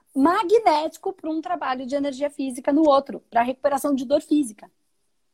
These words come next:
Que lá na frente eu acabo usando essa mesma técnica, técnica aliada a outras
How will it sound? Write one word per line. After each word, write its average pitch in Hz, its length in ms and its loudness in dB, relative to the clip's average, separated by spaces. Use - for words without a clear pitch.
Que 320 140 6
lá 330 540 2
na 359 160 -8
frente 277 920 -8
eu 254 200 2
acabo 247 380 -2
usando 247 500 -2
essa 302 440 2
mesma 254 320 -6
técnica, 247 380 -6
técnica 262 480 -2
aliada 330 720 2
a 277 80 0
outras 294 640 -6